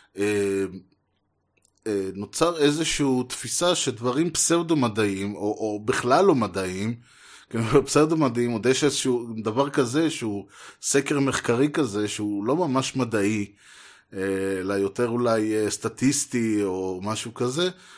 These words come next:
הופך להיות למדעי, אז תחשבו על משהו שהוא לא מדעי בכלל. אם לצורך העניין לקחנו,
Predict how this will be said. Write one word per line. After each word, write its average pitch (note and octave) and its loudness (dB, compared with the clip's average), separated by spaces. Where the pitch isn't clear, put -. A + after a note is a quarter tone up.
הופך - -2
להיות C#3 2
למדעי, C3+ 0
אז E3 -2
תחשבו D3+ -4
על E3 0
משהו D#3 -4
שהוא C3+ -4
לא B2+ 2
מדעי A#2 0
בכלל. G2+ -6
אם D3+ 0
לצורך D3 -2
העניין B2 -2
לקחנו, B2+ -4